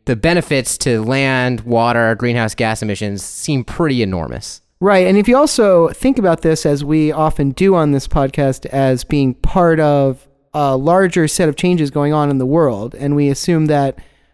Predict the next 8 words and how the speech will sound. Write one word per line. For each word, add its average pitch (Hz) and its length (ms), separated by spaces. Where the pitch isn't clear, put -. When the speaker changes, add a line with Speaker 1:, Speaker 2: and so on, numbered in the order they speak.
Speaker 2:
um, 135 460
energy 180 320
costs 135 560
are 147 100
going 139 320
to 131 480
go 135 160
down, 127 540